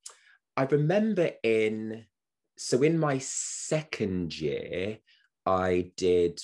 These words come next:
we did, like, a Gilbert and, Gilbert and Sullivan project. Um, I'm not sure whether they still do that now, but you perform extracts from, like, one particular operetta.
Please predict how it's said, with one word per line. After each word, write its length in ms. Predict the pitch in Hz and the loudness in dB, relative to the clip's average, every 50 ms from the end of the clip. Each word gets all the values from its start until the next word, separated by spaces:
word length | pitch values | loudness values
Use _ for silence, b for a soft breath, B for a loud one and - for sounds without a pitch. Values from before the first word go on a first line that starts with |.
| - - | -10 -8
we 100 | 95 95 | -8 -4
did, 200 | 92 113 110 - | -4 -4 -2 -2
like, 180 | 98 90 - | -6 -4 -4
a 40 | 98 | -8
Gilbert 460 | 90 - 117 117 123 123 120 120 - | -4 2 2 4 4 4 2 0 0
and, 260 | - 107 107 107 101 - | 0 0 -2 -4 -4 2
Gilbert 280 | 117 110 107 107 - | 2 2 2 2 -2
and 120 | 101 104 101 | -4 -4 -6
Sullivan 480 | - - 98 98 92 82 87 80 78 | -4 -4 -2 -2 -2 -4 -4 -8 -8
project. 560 | 76 - 87 87 - 71 69 - - _ - - - - b b b b b b b b _ | -8 -8 -8 -6 -4 -4 -4 -6 -8 _ -12 -12 -12 -12 b b b b b b b b _
Um, 220 | 82 82 82 85 - - | 0 0 0 0 0 -2
I'm 100 | 95 104 | 0 0
not 140 | 117 - | 0 -2
sure 140 | - - 113 | 0 0 2
whether 180 | 110 101 95 95 | 2 2 2 0
they 160 | 92 90 87 | -2 -2 -2
still 260 | 87 - - 92 90 | -2 -2 -2 -2 -2
do 220 | 85 - 95 92 87 | -2 -4 -4 -4 -4
that 240 | 87 71 - 73 | -4 -4 -6 -6
now, 180 | 76 76 76 76 | -8 -6 -6 -4
but 180 | - - - - | -4 -4 -4 -4
you 120 | 92 92 | -6 -8
perform 720 | 92 - 87 - - - 107 107 101 101 95 101 98 - - _ _ | -8 -8 -12 -16 -4 0 2 2 4 2 0 0 -4 -8 -12 _ _
extracts 600 | 90 - - - - - - 82 78 - - - | -8 -6 -6 -8 -12 -6 -4 -2 -4 -2 -6 -12
from, 180 | - - 85 80 | -10 -8 -6 -4
like, 200 | 80 78 76 - 82 | -2 -4 -4 -4 -2
one 240 | 82 90 87 85 82 | -2 -2 -2 -2 -4
particular 540 | - - - - - - - - 80 - - | -8 -12 -8 -8 -8 -8 -6 -6 -8 -6 -6
operetta. 680 | 82 82 - - 85 82 76 - - 80 73 78 78 | -8 -10 -8 -8 -6 -6 -6 -8 -8 -8 -6 -6 -8